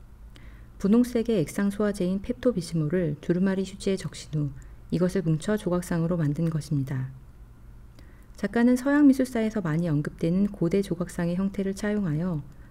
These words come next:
서구 문화에서 느꼈던 문화 정체성이라는 문제를 작품에 표현하고 있습니다.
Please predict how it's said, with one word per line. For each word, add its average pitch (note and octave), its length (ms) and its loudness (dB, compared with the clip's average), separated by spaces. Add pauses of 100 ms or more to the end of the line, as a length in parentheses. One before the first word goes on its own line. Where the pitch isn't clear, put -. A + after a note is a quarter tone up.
(120)
서구 B3 300 4
문화에서 F#3 420 2
느꼈던 D#3+ 600 -2
문화 F3+ 240 0
정체성이라는 E3+ 760 -2
문제를 D#3 520 0 (220)
작품에 E3+ 400 -2
표현하고 F#3 420 -2
있습니다. C3+ 560 -6